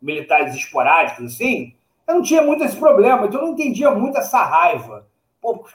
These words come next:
tem raiva dos caras. Tipo assim, eu não tenho a menor vontade de ser militar, mas eu não tenho raiva. É, quando você começa a crescer e vai tendo contato com a história, e aí ao longo da vida eu convivi com muita gente que inclusive foi torturada, presa, et cetera,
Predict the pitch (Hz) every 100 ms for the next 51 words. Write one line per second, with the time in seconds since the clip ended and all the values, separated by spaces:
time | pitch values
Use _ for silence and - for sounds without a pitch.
0 | - - 320 - 160 - 120 - - 104
1 | - 254 226 135 - _ - - 392 269
2 | 196 254 165 202 202 220 247 294 240 214
3 | 123 117 123 202 302 277 170 151 - -
4 | _ _ _ _ _ 151 156 151 - -
5 | 359 349 214 220 196 196 175 170 - 156
6 | 131 - 175 196 160 120 143 143 151 151
7 | 156 151 151 - - - - 156 190 -
8 | - - - _ _ 156 170 185 196 185
9 | 185 160 151 170 170 165 147 170 160 196
10 | - 135 170 - 165 147 151 175 131 -
11 | - 202 - 180 156 123 120 127 160 -
12 | 120 120 - 165 185 - 113 110